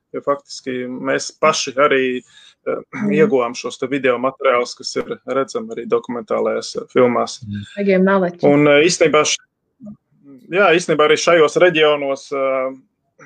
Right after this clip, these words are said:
Speaker 1: tiem cilvēkiem, kuri veic, e, profesionālu filmēšanu, ir ļoti daudz, e, darba. E, nu, piemēram, var iedomāties kādu cilvēku, kurš paliek uz gadu Antarktīdā un visu gadu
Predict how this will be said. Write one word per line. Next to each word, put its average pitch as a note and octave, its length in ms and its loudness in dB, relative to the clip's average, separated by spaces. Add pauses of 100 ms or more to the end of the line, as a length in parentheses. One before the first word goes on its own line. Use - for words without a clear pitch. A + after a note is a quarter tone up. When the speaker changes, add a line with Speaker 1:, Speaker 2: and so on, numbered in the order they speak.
(160)
Speaker 1:
tiem D#3 280 -2
cilvēkiem, C#3 680 -2
kuri C3+ 320 -6 (460)
veic, C3 420 -4
e, B2 160 -8
profesionālu C3+ 560 -8
filmēšanu, C#3 640 -2
ir C3 260 -6
ļoti B2+ 360 -4
daudz, B2+ 440 -4
e, B2+ 140 -10
darba. C#3+ 420 0 (540)
E, B2 100 -6 (140)
nu, E3+ 180 -8 (200)
piemēram, C3+ 420 0
var C#3 100 4
iedomāties C3 540 0
kādu A#2+ 180 -4
cilvēku, E3 400 4
kurš - 160 -12
paliek C#3 400 0
uz B2+ 140 -16
gadu C#3+ 340 -2
Antarktīdā B2 720 -12
un A#2 160 -18 (120)
visu C3+ 320 -14
gadu C3 320 -8